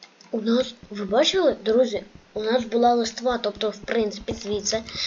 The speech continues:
ми зможемо взяти, ну, зробити дерево.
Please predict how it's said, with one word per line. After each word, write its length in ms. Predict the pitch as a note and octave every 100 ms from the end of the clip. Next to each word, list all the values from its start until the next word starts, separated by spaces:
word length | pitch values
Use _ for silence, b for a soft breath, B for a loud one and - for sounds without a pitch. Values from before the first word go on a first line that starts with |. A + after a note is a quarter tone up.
| B -
ми 100 | G#3+
зможемо 680 | G3 G#3+ A3+ A3+ B3 C4 C4+ - - -
взяти, 600 | G3+ - A3 G#3+ A#3 A#3+ A#3+ - - - -
ну, 160 | C4
зробити 520 | A3 A3 G#3 G3+ F#3+ G3
дерево. 480 | B3+ D4 G#3+ F3